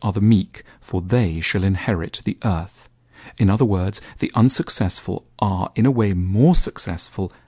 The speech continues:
than the successful in the eyes of God, because their failures erode arrogance and invite dependence on the divine. For hundreds of years,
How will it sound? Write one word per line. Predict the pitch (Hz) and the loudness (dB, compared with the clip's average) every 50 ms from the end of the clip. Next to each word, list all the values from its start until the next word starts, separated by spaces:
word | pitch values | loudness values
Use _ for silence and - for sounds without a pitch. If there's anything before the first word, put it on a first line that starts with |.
| _ _ | _ _
than | - 87 87 85 | -6 -4 -4 -2
the | 87 85 | -2 0
successful | - - - - - - 139 120 - - - - - - - _ _ _ _ _ _ | -2 -2 -2 -2 0 0 0 2 0 -2 -2 -6 -12 -14 -16 _ _ _ _ _ _
in | - 98 98 | -2 0 0
the | 110 113 | 2 0
eyes | 95 80 78 82 92 87 - - - - - | 0 -2 -6 -8 -8 -10 -10 -10 -12 -10 -10
of | - 101 - | -10 -8 -6
God, | - 92 85 87 - - - - - - - - - | -4 -4 -4 -4 -6 -10 -14 -20 -20 -20 -20 -18 -14
because | - - - - 104 - | -14 -10 -6 -6 -6 -4
their | - 87 101 123 139 | -2 0 2 2 0
failures | - - - 107 95 95 92 92 92 95 95 - - - | 0 -2 -2 0 0 0 -2 -2 -2 -2 -4 -4 -4 -6
erode | 92 80 87 87 82 80 80 - - - | -6 -4 -2 -2 -2 -4 -6 -8 -6 -2
arrogance | 104 101 104 110 104 - 110 104 101 - - - - - - - - | 0 2 2 0 0 0 0 0 2 0 -2 -4 -6 -10 -20 -10 -6
and | - 90 | -4 -2
invite | 87 85 82 92 101 95 113 - - - - | -2 -2 -2 -2 -2 -2 -2 -2 -6 -10 -8
dependence | - 127 _ - - - 170 139 110 - 87 90 - - - - - _ _ - - | -10 -10 _ -6 -2 2 2 2 2 0 -4 -8 -6 -6 -6 -6 -6 _ _ -14 -8
on | - 95 87 | -4 -2 -2
the | 90 | -2
divine. | 90 104 104 98 107 90 82 87 - - - - - _ _ _ _ _ _ _ _ _ _ _ _ _ _ _ | -2 -2 -4 -2 -2 -4 -4 -6 -8 -10 -12 -14 -18 _ _ _ _ _ _ _ _ _ _ _ _ _ _ _
For | _ - - | _ -10 -4
hundreds | - 98 104 107 - 143 - | 0 0 0 0 0 0 0
of | 160 131 | 0 0
years, | 127 110 101 95 95 98 - | 0 0 0 0 0 -4 -6